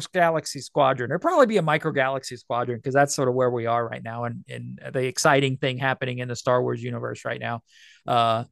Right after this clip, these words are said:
so if you guys wanna send an email or a voicemail to smugglersgalaxy at gmail dot com,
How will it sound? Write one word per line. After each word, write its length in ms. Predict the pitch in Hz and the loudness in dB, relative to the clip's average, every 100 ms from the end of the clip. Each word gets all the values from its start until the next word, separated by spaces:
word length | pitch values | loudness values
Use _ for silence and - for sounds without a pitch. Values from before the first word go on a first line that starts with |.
| - _ _ _ | -18 _ _ _
so 320 | - 151 139 | 0 4 4
if 200 | 147 143 | 2 -2
you 140 | 170 160 | -2 0
guys 280 | 170 156 135 | 0 0 -2
wanna 280 | 151 143 120 _ _ - | -4 -6 -8 _ _ -8
send 340 | - 151 139 | 0 0 0
an 100 | 135 | -2
email 460 | 139 147 139 139 139 | -2 -2 0 2 4
or 380 | 131 131 117 | 2 2 -2
a 40 | 117 | -2
voicemail 720 | 135 143 - 139 135 131 131 | 0 0 0 0 2 2 2
to 120 | - | -4
smugglersgalaxy 1160 | 120 - 139 135 131 120 120 123 127 127 - 123 | -8 -6 -4 0 0 -2 -2 -2 -2 -4 -6 -6
at 80 | 120 | -6
gmail 480 | 131 131 131 127 | -2 -2 0 -2
dot 240 | 123 123 - | 0 -2 -4
com, 360 | - 120 131 | -4 -4 -4